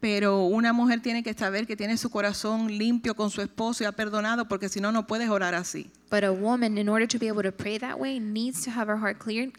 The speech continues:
Speaker 2: before
Speaker 1: Podemos
Speaker 2: God,
Speaker 1: ser,
Speaker 2: knowing that she's forgiven
Speaker 1: podemos
Speaker 2: her
Speaker 1: ser
Speaker 2: husband.
Speaker 1: muy egoístas.
Speaker 2: We could be very selfish,
Speaker 1: Querer que ellos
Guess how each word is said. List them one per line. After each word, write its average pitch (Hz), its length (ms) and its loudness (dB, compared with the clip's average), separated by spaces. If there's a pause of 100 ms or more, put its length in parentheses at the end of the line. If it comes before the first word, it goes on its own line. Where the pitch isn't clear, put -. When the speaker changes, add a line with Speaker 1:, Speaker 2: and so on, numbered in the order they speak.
(220)
Speaker 2:
before 214 200 6
Speaker 1:
Podemos 240 220 6
Speaker 2:
God, 196 60 8
Speaker 1:
ser, 233 140 4
Speaker 2:
knowing 233 320 0
that 202 80 -2
she's 208 200 -4
forgiven 220 340 4
Speaker 1:
podemos 196 200 6
Speaker 2:
her 196 120 4
Speaker 1:
ser - 120 2
Speaker 2:
husband. 226 240 2
Speaker 1:
muy 220 500 4
egoístas. 220 800 -2
Speaker 2:
We 226 80 -2
could 247 160 -6
be 226 140 -6
very 208 320 -6
selfish, 247 600 -10 (300)
Speaker 1:
Querer 220 300 -16
que 254 100 -12
ellos 240 160 -8